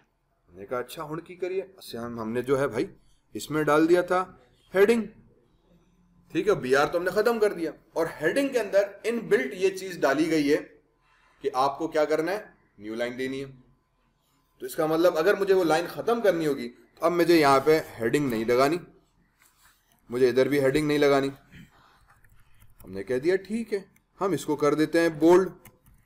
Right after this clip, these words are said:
और हम इसको भी कर देते हैं bold भाईजान, backslash bold। तो बहुत अच्छी बात,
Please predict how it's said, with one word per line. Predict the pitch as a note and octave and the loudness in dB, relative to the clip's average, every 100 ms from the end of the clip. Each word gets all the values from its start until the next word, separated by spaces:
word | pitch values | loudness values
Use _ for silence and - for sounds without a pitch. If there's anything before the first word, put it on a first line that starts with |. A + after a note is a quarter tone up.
| _ _ _ _ _ _ _ _ | _ _ _ _ _ _ _ _
और | A#2+ B2+ B2+ C3+ C3+ | 0 4 6 6 4
हम | B2+ A#2+ | 2 -6
इसको | - A#2+ | -4 -4
भी | C3 | 0
कर | C3+ C3 | 2 2
देते | C3+ C#3+ | 2 2
हैं | C#3 | 4
bold | C#3+ C#3 | 6 6
भाईजान, | B2+ B2+ C3+ C3+ _ _ _ | 4 2 2 -2 _ _ _
backslash | G2 G2 - A#2 A#2 G#2+ | -6 -6 -4 -4 -4 -2
bold। | A2+ A2+ - _ _ _ _ _ E2 | -2 -2 -6 _ _ _ _ _ -20
तो | |
बहुत | D#2+ F#2 G2+ | -10 -6 -6
अच्छी | - B2 | -6 -2
बात, | A#2 A2+ | 0 -2